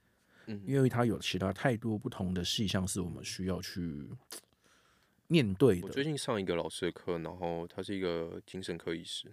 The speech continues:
Speaker 1: 他就说其实运动心理应该是更高层级的，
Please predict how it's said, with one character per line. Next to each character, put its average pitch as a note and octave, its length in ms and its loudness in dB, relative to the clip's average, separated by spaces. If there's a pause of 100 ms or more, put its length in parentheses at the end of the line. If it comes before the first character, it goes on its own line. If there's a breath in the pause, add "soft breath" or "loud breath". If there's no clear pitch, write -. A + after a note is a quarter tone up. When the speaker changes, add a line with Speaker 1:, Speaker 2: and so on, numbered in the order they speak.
Speaker 1:
他 - 140 -8
就 C#3 60 -4
说 C#3+ 360 -2
其 A2+ 160 -6
实 A2 100 -4
运 A#2+ 140 2
动 A2+ 160 2
心 F#2+ 220 -4
理 E2 100 -4
应 F2 140 -6
该 F2+ 120 0
是 F#2 280 -2
更 F#2+ 200 -4
高 F2 220 -2
层 - 240 -10
级 - 160 -12
的， A1 140 -12